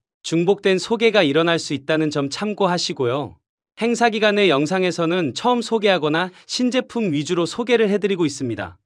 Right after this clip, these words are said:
구입 시엔 꼭 스토어 쿠폰, 판매자 쿠폰 있는지 한 번 더 확인하세요. 코드 적용 유무에 따른 가격 차이가 발생할 수 있습니다. 첫 번째 상품,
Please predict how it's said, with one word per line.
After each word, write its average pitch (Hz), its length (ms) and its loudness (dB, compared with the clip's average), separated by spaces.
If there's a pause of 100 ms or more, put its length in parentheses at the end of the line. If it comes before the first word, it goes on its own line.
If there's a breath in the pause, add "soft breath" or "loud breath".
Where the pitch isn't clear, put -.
(120)
구입 185 260 2
시엔 190 380 2
꼭 202 180 0
스토어 226 360 2
쿠폰, 175 360 -2 (140)
판매자 220 400 0
쿠폰 208 420 -2
있는지 139 380 2
한 170 220 -4
번 175 140 2
더 139 120 -4
확인하세요. 147 720 -2 (280)
코드 262 280 2
적용 202 420 2
유무에 180 340 2
따른 202 360 2
가격 165 300 -2
차이가 185 320 -2
발생할 170 480 -2
수 165 120 -8
있습니다. 113 540 -8 (300)
첫 247 240 -4
번째 240 320 2
상품, 190 560 -8